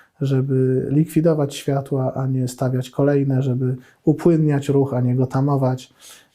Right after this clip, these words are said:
y, i tak dalej. Także nie, nie wierzę, szczerze powiedziawszy, w zwycięstwo realne kolegi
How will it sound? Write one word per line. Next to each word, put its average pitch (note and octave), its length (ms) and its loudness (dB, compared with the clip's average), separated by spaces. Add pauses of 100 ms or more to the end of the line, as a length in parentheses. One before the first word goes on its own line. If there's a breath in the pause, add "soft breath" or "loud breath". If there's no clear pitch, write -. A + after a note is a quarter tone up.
y, B2+ 280 0
i B2+ 200 0
tak B2+ 220 2
dalej. A2+ 360 0
Także C3+ 340 0
nie, D#3 240 2
nie F3 160 4
wierzę, D#3 320 2
szczerze C3+ 280 -2
powiedziawszy, C3+ 580 -2
w B2 120 -6
zwycięstwo C#3 600 0
realne B2+ 460 0
kolegi B2 380 -2